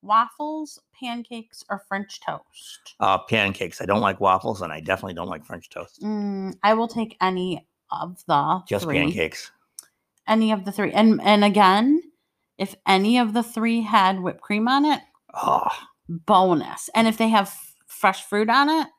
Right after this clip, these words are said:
Speaker 1: double
Speaker 2: Oh.
Speaker 1: bonus.
Speaker 2: I like the pancakes. What, what were they? They were from I hop. They had white chocolate chips in it.
Speaker 1: Yeah.
Speaker 2: They had that one Christmas. I can't remember what the name of 'em were,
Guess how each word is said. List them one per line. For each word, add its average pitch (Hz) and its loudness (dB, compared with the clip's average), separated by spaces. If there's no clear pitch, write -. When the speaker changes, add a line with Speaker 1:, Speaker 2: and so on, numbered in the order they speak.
Speaker 1:
double 196 4
Speaker 2:
Oh. 175 0
Speaker 1:
bonus. 123 -4
Speaker 2:
I - -2
like - 0
the 139 -6
pancakes. 120 -6
What, 170 -10
what 214 -4
were 190 -2
they? 107 -2
They 90 -2
were 90 -6
from 90 -6
I 113 0
hop. 95 -2
They 90 -2
had 92 0
white 98 0
chocolate - -2
chips - -8
in 185 -4
it. - -2
Speaker 1:
Yeah. 196 2
Speaker 2:
They 95 -8
had 113 0
that 113 0
one 98 -2
Christmas. 95 -10
I 107 -10
can't - -10
remember 110 0
what 101 -6
the 90 -6
name 98 -4
of 85 -8
'em 80 -12
were, 85 -8